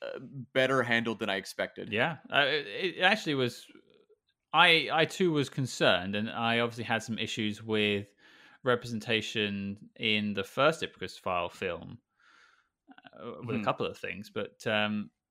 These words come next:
Speaker 2: they, they handled that quite well. Now, I did just wanna make a mention of that, uh, Chez Nu scene. Have either of you watched Monty Python's Flying Circus?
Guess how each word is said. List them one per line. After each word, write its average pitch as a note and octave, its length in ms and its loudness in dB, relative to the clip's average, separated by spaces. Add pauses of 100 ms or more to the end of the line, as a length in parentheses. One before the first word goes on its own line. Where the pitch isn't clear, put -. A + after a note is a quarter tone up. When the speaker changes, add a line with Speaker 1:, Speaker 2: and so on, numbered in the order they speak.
(160)
Speaker 2:
they, D3 180 4
they D#3 140 2
handled A#3 280 4
that A2+ 100 0
quite B2 160 2
well. A#2+ 200 2
Now, C#3+ 160 2
I E3 100 6
did A#3+ 180 -4
just - 200 -10
wanna D3 120 2
make C3 140 0
a C3+ 40 0
mention C3 320 0
of G#2+ 120 -2
that, - 420 -2 (100)
uh, A2+ 140 -4
Chez A#2 400 0
Nu G#2+ 460 2 (280)
scene. G2+ 500 -2 (440)
Have D3+ 240 4
either A3+ 220 4
of F3+ 100 2
you F3+ 140 0 (160)
watched C3+ 540 -4
Monty C#3 320 -2
Python's A#2+ 480 -2
Flying A2+ 400 2
Circus? - 600 -8